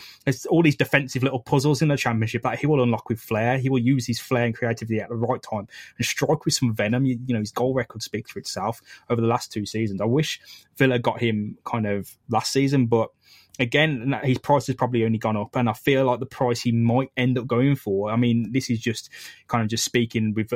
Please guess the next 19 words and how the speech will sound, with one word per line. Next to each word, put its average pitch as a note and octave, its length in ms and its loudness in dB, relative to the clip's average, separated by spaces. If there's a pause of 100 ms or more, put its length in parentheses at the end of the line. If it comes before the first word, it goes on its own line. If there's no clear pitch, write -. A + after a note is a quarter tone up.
so C3 260 2
much A#2+ 160 -4
stuff - 200 -4
in A2+ 80 0
the A2+ 100 2
air, A2+ 60 2
the G#2+ 80 -4
price D3+ 280 0
he C#3 140 4
may B2 380 0
end B2+ 160 2
up - 120 -10
going C3 280 0
for, A2 160 0
Dan, F#2+ 300 -6 (640)
would D3 240 0
be D#3+ 320 0 (320)
a, B2 140 0 (140)
a A#2+ 120 2